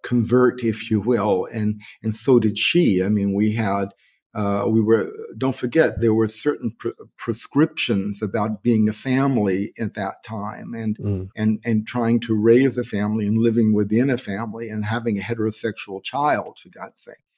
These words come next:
Speaker 1: So, um, it was extremely challenging because from the time I was seven years old, seven years old, I knew I was attracted to women on the level of the soul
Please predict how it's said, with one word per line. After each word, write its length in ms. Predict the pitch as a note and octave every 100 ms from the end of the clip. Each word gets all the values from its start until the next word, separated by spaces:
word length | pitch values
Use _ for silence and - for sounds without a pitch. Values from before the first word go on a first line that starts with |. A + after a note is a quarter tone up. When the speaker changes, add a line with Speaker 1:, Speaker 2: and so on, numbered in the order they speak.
| _ _ _
Speaker 1:
So, 560 | - C3+ A#2+ A#2 A2+ - _ _ -
um, 440 | A#2+ A2 A2+ A#2
it 80 | A#2
was 260 | D3+ C3+ C3
extremely 880 | D#3 - - - C#3 E3 D3 B2 A#2+
challenging 680 | C3+ C3+ C#3 B2 G#2+ G2+ G#2
because 400 | A#2 A#2+ A#2 -
from 160 | A2+
the 80 | A#2
time 340 | A#2 C3+ C#3
I 80 | B2
was 240 | G#2+ A2 -
seven 400 | - A#2 A#2+ A2
years 320 | A2 G#2+ F#2+
old, 560 | C#3+ C#3 G2 G#2 G#2 _ _ _ _ - A#2+
seven 520 | - - E3+ D3 C3+
years 320 | A#2+ A#2+ G#2+
old, 600 | D3 C3 G2 - - - _ _ _ -
I 140 | A#2+
knew 320 | B2 C3+ E3
I 120 | C3+
was 180 | A#2+ A2
attracted 500 | A2+ - B2 A#2+ -
to 100 | A2
women 520 | G#2+ G#2 C3+ C#3 B2+
on 240 | B2+ A#2+ G#2+
the 80 | A2
level 360 | A#2+ A#2+ A#2+
of 120 | G#2
the 100 | G2
soul 720 | G2+ - D3+ A#2+ F#2 - -